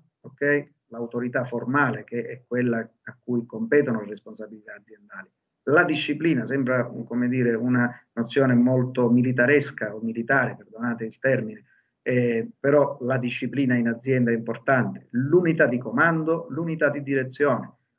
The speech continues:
Quindi il fatto che ci debba essere una, come dire, catena di comando ben precisa, per cui alla fine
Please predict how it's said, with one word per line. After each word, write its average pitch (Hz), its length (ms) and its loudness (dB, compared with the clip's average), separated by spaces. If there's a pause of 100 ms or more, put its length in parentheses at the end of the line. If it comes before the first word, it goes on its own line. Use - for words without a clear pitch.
(100)
Quindi 123 520 0
il 120 140 -6
fatto 151 400 0
che 135 260 -2
ci - 140 -8
debba 123 300 0
essere 135 480 -4
una, 123 420 -2
come 113 240 -6
dire, 113 440 -2 (220)
catena 143 400 2
di 127 140 0
comando 120 800 -2 (240)
ben 123 360 -2
precisa, 120 460 0
per 107 160 -10
cui 131 160 0
alla 113 280 0
fine 139 420 -2